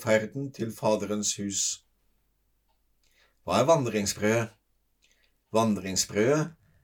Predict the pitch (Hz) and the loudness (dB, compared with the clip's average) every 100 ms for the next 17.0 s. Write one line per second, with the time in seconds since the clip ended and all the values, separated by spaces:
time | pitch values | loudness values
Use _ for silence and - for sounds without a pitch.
0 | - 117 131 117 123 127 135 147 - 139 | -4 2 2 2 -2 0 0 0 0 0
1 | 147 143 131 123 117 110 - 127 120 - | 0 0 -2 -2 -2 -4 -4 -2 -2 0
2 | 101 117 104 110 113 - 117 110 113 113 | 0 0 0 -2 0 -2 -2 -2 -2 0
3 | 110 117 110 - - - 120 120 - 156 | 0 0 -6 -14 -10 -2 -2 -2 -6 -8
4 | 156 _ _ - 104 110 127 117 98 95 | -8 _ _ -2 0 0 -2 -2 -2 -2
5 | - 110 104 143 151 - _ _ _ - | -2 -2 0 0 -2 -6 _ _ _ -2
6 | 127 - 110 107 104 110 107 107 113 117 | -2 4 4 4 2 2 2 0 0 0
7 | 117 110 107 104 101 113 110 104 107 104 | -2 -2 0 0 -2 -8 -6 -2 0 2
8 | 98 92 98 98 101 101 - _ _ _ | 0 -2 -4 -2 -4 -6 -14 _ _ _
9 | _ - - - - 87 107 139 135 120 | _ -20 -20 -18 -6 2 8 8 8 6
10 | 156 143 131 143 143 143 135 135 143 135 | 2 4 4 4 4 2 4 4 4 0
11 | 135 127 113 120 123 135 - 127 113 101 | 0 0 2 0 0 -4 0 0 0 -2
12 | 107 113 120 - _ _ _ - 92 - | -6 -6 -10 -14 _ _ _ -14 -12 -8
13 | 90 92 90 101 139 147 143 117 110 110 | -6 -2 0 0 0 -2 -2 -2 0 0
14 | 110 123 104 98 120 127 110 117 110 - | 0 2 2 0 -2 0 2 0 -2 -4
15 | - 104 107 104 113 107 107 104 - 117 | 0 0 0 -2 -4 -6 -4 -4 -2 0
16 | 120 104 92 98 107 107 98 98 117 120 | 2 2 0 -2 -2 -2 -4 -4 -6 -8